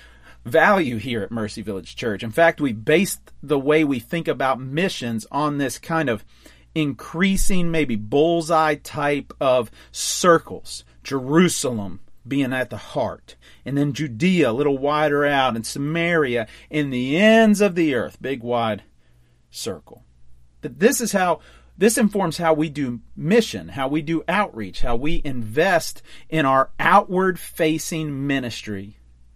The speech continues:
at Mercy Village Church. When you think about Jerusalem, that would have been their home. That was where they were from.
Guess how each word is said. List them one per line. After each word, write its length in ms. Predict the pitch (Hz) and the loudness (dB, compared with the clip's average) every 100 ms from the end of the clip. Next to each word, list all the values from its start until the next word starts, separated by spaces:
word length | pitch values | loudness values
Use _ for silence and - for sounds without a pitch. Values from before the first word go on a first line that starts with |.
| _ _ _ - - | _ _ _ -20 -12
at 120 | 110 | -6
Mercy 340 | 107 117 - 107 | -2 -2 -4 -8
Village 380 | 101 87 - - | -8 -10 -12 -8
Church. 540 | 123 78 - - - - - - - - - - - | -6 -8 -12 -20 -20 -20 -16 -12 -10 -8 -8 -8 -4
When 100 | 156 | 0
you 60 | 185 | 2
think 120 | 247 | 4
about 200 | 233 180 | 4 2
Jerusalem, 720 | 156 139 170 214 - 131 107 101 | 0 -2 0 2 0 -4 -6 0
that 300 | 160 208 202 | 2 2 0
would 160 | 185 | -4
have 280 | 151 135 104 | -4 -8 0
been 280 | 151 160 117 | 4 6 8
their 380 | 113 131 151 143 | 8 6 2 0
home. 760 | - - 202 220 127 82 - - | -8 -2 2 2 2 -4 -8 -2
That 160 | 196 | 0
was 120 | 196 147 | 0 -2
where 300 | 170 202 190 | 0 2 2
they 80 | |
were 140 | 147 107 | 0 -4
from. 640 | - - 190 202 131 95 | -10 -6 -2 0 -2 -4